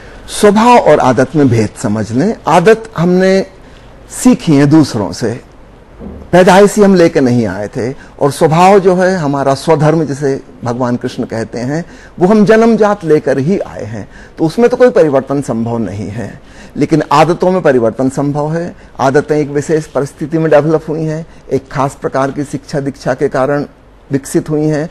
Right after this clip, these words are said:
उनको हम बदल भी सकते हैं। वो हमारे अंतरात्मा से नहीं आती, वो हमारे मन का हिस्सा हैं, और मन को रूपांतरित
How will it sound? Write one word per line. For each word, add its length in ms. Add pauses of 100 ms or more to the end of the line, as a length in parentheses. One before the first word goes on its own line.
(220)
उनको 220
हम 140
बदल 260
भी 160
सकते 380
हैं। 260 (1000)
वो 60
हमारे 540 (100)
अंतरात्मा 560
से 140
नहीं 200
आती, 240
वो 100
हमारे 340
मन 220
का 120
हिस्सा 360
हैं, 280 (240)
और 100
मन 180
को 120
रूपांतरित 540